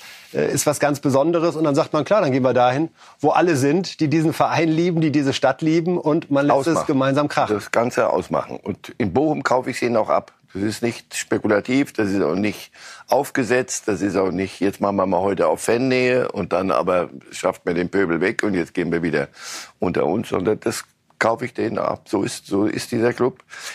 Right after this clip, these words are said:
Speaker 2: Ist im Übrigen auch seine einzige Chance. Aber damit nicht nur Freiburg immer so als leuchtendes Beispiel weit im Süden, sondern es gibt auch tief im Westen,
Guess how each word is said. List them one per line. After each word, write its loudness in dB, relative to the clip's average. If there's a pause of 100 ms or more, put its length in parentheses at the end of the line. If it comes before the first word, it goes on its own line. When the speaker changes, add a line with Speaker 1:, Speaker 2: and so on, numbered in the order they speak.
Speaker 2:
Ist 2
im 2
Übrigen 2
auch 2
seine 2
einzige 0
Chance. -2 (100)
Aber 0 (920)
damit -2
nicht -6
nur 2
Freiburg 0
immer 0
so 0
als -2
leuchtendes 0
Beispiel -2
weit 0
im -2
Süden, 0
sondern 0
es -6
gibt -4
auch -2
tief -4
im -2
Westen, -2